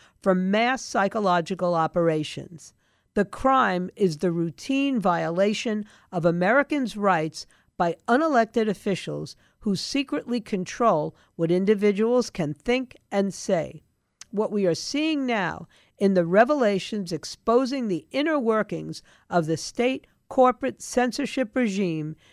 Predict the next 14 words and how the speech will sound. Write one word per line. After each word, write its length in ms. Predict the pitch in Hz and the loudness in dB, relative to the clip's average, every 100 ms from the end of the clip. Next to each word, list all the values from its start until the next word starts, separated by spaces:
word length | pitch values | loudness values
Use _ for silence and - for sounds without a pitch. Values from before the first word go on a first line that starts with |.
| _ | _
is 160 | 175 160 | -2 4
only 460 | 196 254 294 302 - _ _ | 4 4 0 -2 -6 _ _
the 180 | 190 202 | -2 0
end 240 | 233 185 | 0 0
of 140 | 165 151 | 0 -2
the 80 | 160 | -2
beginning. 540 | 170 175 160 107 - _ _ _ _ _ - | 0 0 -2 -4 -16 _ _ _ _ _ -2
The 80 | |
United 500 | 175 175 190 247 339 | 0 2 2 2 0
States 460 | - - 214 196 - | -4 -4 -2 -2 -6
is 160 | - - | -10 -10
still 520 | - - 220 160 180 _ | -8 -2 -2 -2 -8 _
in 160 | 202 175 | 0 0
the 160 | 170 | 0